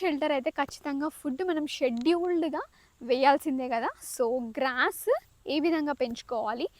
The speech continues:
ఎన్ని ఎకరాలలో పెంచుకుంటారు, వాటికి సరిపడేంత సూపర్ నేపియర్ గ్రాస్ అయితే మీకు అందరికీ తెలుసు కదా, పచ్చిగడ్డి. So అవి ఎంత పెంచుకోవాలి అని చెప్పేసి మంచి ప్లాన్‌తో, పక్కా ప్లాన్‌తో అయితే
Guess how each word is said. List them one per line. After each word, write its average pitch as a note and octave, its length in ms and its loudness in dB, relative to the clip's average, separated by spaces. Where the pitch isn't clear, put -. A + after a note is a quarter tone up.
ఎన్ని G4+ 180 2
ఎకరాలలో D#4+ 560 2
పెంచుకుంటారు, B3 600 -2
వాటికి - 340 -4
సరిపడేంత C#4 800 0
సూపర్ G#4+ 320 4
నేపియర్ G4 400 2
గ్రాస్ C4+ 320 2
అయితే D#4 260 -2
మీకు B3+ 160 -4
అందరికీ C4 380 -6
తెలుసు A#3+ 260 -2
కదా, B3+ 200 -4
పచ్చిగడ్డి. A#3+ 460 -6
So D#4+ 140 2
అవి C4+ 200 0
ఎంత E4 440 0
పెంచుకోవాలి C4+ 720 0
అని B3 120 -8
చెప్పేసి B3 400 -6
మంచి C4+ 240 -6
ప్లాన్‌తో, C#4+ 400 2
పక్కా - 260 0
ప్లాన్‌తో B3 460 -2
అయితే E4 180 -6